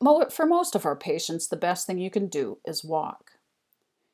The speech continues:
Physical therapy may be comforting for patients, though, who may be nervous about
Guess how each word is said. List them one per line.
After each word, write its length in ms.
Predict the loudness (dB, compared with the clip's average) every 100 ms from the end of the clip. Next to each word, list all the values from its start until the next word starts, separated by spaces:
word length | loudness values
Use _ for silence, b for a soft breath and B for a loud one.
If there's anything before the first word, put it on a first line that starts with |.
| _ _ _
Physical 400 | 0 2 2 2
therapy 400 | 6 6 8 6
may 160 | 4 2
be 100 | -2
comforting 580 | -2 -4 -2 -4 -4
for 140 | -6 -8
patients, 540 | -4 -4 -4 -6 -4
though, 400 | 0 2 2 0 0
who 120 | 4
may 160 | 6
be 160 | 4 4
nervous 500 | 4 4 2 2 -2
about 440 | 0 4 4 2